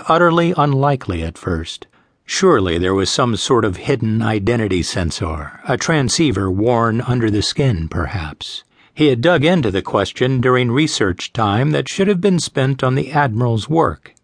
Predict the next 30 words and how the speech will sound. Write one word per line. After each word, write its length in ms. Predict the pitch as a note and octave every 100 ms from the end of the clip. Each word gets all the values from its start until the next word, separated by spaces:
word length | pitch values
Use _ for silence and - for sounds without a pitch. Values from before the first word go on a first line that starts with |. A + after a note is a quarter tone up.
| -
and 140 | G#2
established 720 | F#2+ - C3 A#2+ A#2+ A2+ - A#2
the 140 | A#2+
astonishing 760 | A2+ - F#3 D#3 A#2 - G2+ G#2
truth 540 | - D#3+ F2 G2+ -
that 160 | C3+ B2+
there 100 | C#3
were 160 | C#3+
no 160 | C#3 C3+
such 320 | - B2+ -
identity 560 | B2 A#2 D#3+ C#3 G#2 D#2+
systems. 680 | - E2 - E2 D#2 - - _ - - - - -
The 80 | G#2
best 280 | C#3 -
explanation 800 | C#3+ - - B2 A#2 C3 A2+ A#2+
he 180 | G2 D3+
could 200 | - G#2
find 380 | A2 E2+ G#2 D3+
was, 520 | A2+ G#2+ A2 G#2+ -
in 200 | C#3+ G#2+
essence, 580 | B2+ D#3 F#2 B2 - - - - - _ _
the 140 | G#2
only 320 | G2+ F3+ E3 D3
societies 800 | E3 C#3 E3 D3 C#3+ C#3 B2+ A#2
with 160 | G#2+
wide 480 | G2 A2+ C3+ C3 G#2
gaps 400 | A#2+ A#2+ A#2+ -
in 140 | G#2+
income 760 | A#2+ F#3+ F#3+ D#3+ - D#2 F2+ D3+ -
needed 480 | D3+ A3 F#2 E2+